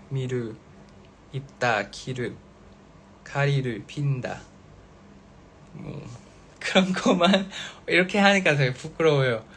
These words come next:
그냥 뭐, 잘, 잘하면 그때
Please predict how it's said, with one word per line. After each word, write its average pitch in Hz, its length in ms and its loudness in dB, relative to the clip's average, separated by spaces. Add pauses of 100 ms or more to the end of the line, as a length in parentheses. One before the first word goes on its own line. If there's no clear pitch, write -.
(360)
그냥 135 340 2
뭐, 107 140 -2
잘, 143 440 4
잘하면 147 480 2
그때 135 560 0